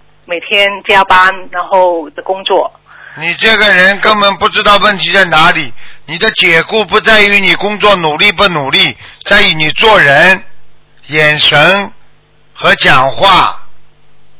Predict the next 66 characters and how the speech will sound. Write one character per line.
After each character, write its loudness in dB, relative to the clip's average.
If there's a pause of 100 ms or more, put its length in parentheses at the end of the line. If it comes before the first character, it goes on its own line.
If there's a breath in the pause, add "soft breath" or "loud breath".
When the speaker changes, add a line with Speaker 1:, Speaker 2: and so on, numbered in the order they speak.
Speaker 2:
听 -10
得 2
懂 0
吗？ 4 (880 soft breath)
不 0
容 4
易 2
跟 2
人 2
家 2
合 2
群， 0 (240 loud breath)
你 0
以 2
为 2
努 0
力 -2
工 -8
作 2
就 2
一 -2
定 -2
留 0
得 0
长 -2
啊？ 0 (960)
努 -4
力 2
工 -2
作 4
是 2
留 2
得 2
长 2
的 2
一 0
部 -2
分， 2 (460)
嘴 -2
巴 4
乱 4
讲 4
话， 0
Speaker 1:
那 4
我 6
明 4
白。 -4 (240 loud breath)
Speaker 2:
跟 0
人 -2
家 2
讲 2
讲， 2
只 -4
要 4
有 2
一 0
个 0
人 0
上 2
去 -2
跟 -2
你 0
汇 -2
报 4
一 0
下， 2